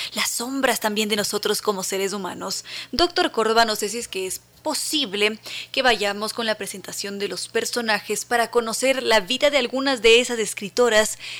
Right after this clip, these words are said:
que hicieron historia, que tuvieron esta capacidad para hechizarnos con las letras. Mujeres que tuvieron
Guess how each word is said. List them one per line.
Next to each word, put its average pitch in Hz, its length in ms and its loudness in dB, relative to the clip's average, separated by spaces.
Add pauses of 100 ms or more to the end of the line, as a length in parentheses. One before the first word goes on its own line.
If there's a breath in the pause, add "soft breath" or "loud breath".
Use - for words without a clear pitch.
(140 loud breath)
que 269 80 2
hicieron 294 720 -2
historia, 240 680 -2
que 220 120 -8
tuvieron 247 480 -2
esta 247 500 -2 (540 loud breath)
capacidad 226 1300 6 (180)
para 220 320 10
hechizarnos 240 1500 4 (680 soft breath)
con 247 260 6
las 220 240 8
letras. 196 680 4 (640 soft breath)
Mujeres 247 640 8
que 240 100 4
tuvieron 226 800 4